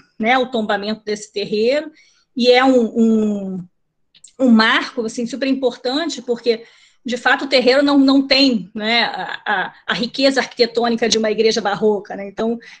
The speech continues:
a, a, toda a argumentação teve que ser feita de uma forma diferente, uma forma de valorizar a importância para a comunidade religiosa, né, daquele espaço, então teve que, é, ser feito.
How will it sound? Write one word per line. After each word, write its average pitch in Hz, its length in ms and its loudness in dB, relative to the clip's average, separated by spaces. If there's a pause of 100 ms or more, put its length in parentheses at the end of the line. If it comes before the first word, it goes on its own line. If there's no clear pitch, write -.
a, 214 280 -2
a, 175 40 -8
toda 247 220 4
a 240 40 2
argumentação 247 800 2
teve 254 160 4
que - 80 -16
ser 240 140 -2
feita 220 320 -2
de 214 100 -8
uma 202 140 -4
forma 214 320 -4
diferente, 226 720 -2 (260)
uma 220 160 2
forma 220 300 0
de 208 160 -4
valorizar 208 600 2
a 247 80 4
importância 240 920 -2 (340)
para 240 260 2
a 254 40 -4
comunidade 220 580 -2
religiosa, 214 1000 0 (260)
né, 220 200 0
daquele 196 260 -6
espaço, 226 800 2
então 220 300 -4
teve 220 300 -4
que, 214 240 -12 (120)
é, 196 280 -6
ser 220 160 -4
feito. - 280 -16